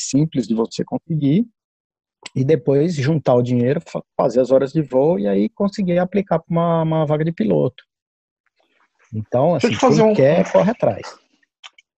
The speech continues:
Speaker 2: Me fala uma coisa, cara. É, é, você viu na sua carreira, né, nesses trinta e tantos anos de aviação,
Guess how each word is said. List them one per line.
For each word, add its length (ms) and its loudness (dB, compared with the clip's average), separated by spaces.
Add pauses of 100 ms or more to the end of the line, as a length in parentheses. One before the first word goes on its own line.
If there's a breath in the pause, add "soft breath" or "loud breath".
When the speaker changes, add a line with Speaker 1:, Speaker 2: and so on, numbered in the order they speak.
Speaker 2:
Me 120 4
fala 220 0
uma 100 2
coisa, 320 -8
cara. 360 -4 (180)
É, 300 -2
é, 100 0
você 420 0
viu 360 2
na 100 2
sua 240 0
carreira, 540 2
né, 160 2
nesses 440 -4
trinta 360 2
e 40 0
tantos 400 -4
anos 300 -2
de 80 0
aviação, 560 -2